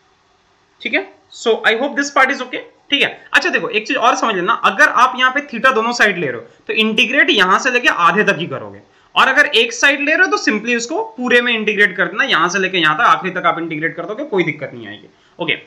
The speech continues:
so this will be equal to, तो अगर हम आधे में लेते तो यहाँ पे D cos theta लिखेंगे और पूरे में लिखेंगे तो इसको cos theta लिखेंगे, D cos theta लिखेंगे, कोई दिक्कत नहीं है इससे, ठीक है? ओके, fine। अब देखो इसको यहाँ पे ई को क्या लिख सकते हो आप, आपने सारी value वहां पे लिख रखी है, lambda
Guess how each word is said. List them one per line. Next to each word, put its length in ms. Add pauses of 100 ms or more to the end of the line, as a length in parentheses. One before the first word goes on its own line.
(280)
so 120
this 240
will 160
be 100
equal 260
to, 100 (140)
तो 60 (200)
अगर 140
हम 200
आधे 240
में 100
लेते 220
तो 100
यहाँ 140
पे 120
D 200
cos 240
theta 160
लिखेंगे 220
और 160
पूरे 160
में 120
लिखेंगे 280
तो 120
इसको 200 (320)
cos 180
theta 180
लिखेंगे, 220
D 100 (120)
cos 120
theta 160
लिखेंगे, 200
कोई 160
दिक्कत 260
नहीं 80
है 60
इससे, 180 (280)
ठीक 100
है? 300
ओके, 140 (520)
fine। 140 (180)
अब 140
देखो 220
इसको 220
यहाँ 240
पे 220
ई 100
को 140
क्या 140
लिख 140
सकते 260
हो 60
आप, 200
आपने 280
सारी 280
value 240
वहां 160
पे 100
लिख 160
रखी 200
है, 200
lambda 420